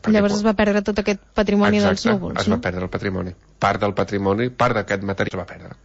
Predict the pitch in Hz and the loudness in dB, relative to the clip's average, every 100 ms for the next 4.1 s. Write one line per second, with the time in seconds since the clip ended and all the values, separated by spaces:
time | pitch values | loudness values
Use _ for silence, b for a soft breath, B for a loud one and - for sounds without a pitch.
0 | _ _ - - 87 85 85 123 123 - | _ _ -16 -12 -10 -10 -14 -14 -16 -12
1 | 90 85 82 - 87 90 87 85 90 90 | -10 -10 -10 -8 -6 -6 -8 -6 -6 -6
2 | - - - 95 95 98 - - - - | -8 -10 -6 -6 -6 -6 -8 -8 -10 -12
3 | - - - B B B B B 226 214 | -8 -6 -6 B B B B B 2 2